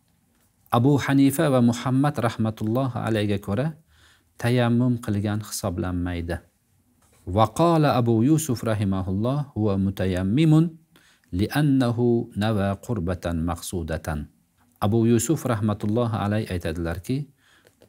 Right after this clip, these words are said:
u odam tayammum qilgan hisoblanadi. Chunki u nasroniy kishi maqsad qilingan ibodatni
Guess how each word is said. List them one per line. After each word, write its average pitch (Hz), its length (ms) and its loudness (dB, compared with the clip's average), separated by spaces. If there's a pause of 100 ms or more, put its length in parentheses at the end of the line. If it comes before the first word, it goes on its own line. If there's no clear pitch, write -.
(160)
u 135 40 2 (180)
odam 110 240 0 (1000)
tayammum 98 480 -2 (100)
qilgan 95 400 -4
hisoblanadi. 80 680 -6 (420)
Chunki 156 400 2 (260)
u 131 40 -2 (160)
nasroniy 113 640 0
kishi - 240 -2 (760)
maqsad 156 440 -2 (120)
qilingan 127 520 2 (360)
ibodatni 113 680 0